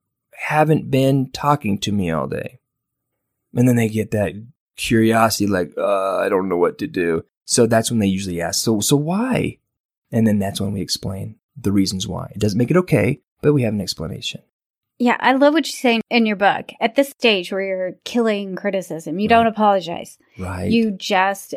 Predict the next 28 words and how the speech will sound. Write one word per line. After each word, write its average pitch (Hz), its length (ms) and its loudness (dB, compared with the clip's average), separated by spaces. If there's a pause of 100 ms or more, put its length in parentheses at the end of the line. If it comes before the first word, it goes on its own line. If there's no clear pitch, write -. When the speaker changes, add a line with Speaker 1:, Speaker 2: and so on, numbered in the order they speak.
Speaker 2:
admit 202 560 -4
to 202 220 -8
the 185 140 -2
part 185 460 -6
that's 180 220 -6
true, 330 180 2
because 247 340 2
if - 180 -8
you 226 240 -2
do 370 220 0
apologize, 202 720 0 (580)
that 240 140 0
doesn't 285 320 4
create 214 420 -6
closeness. 233 640 -2
In 214 140 -2
fact, 202 280 0
sometimes 202 680 -2
that 175 220 0
just 190 320 -6
ends 196 340 -4
the 190 100 -4
conversation 196 1040 -2
with 220 260 2
you 202 120 0
being 185 320 -4
a 196 40 0
jerk. 240 520 0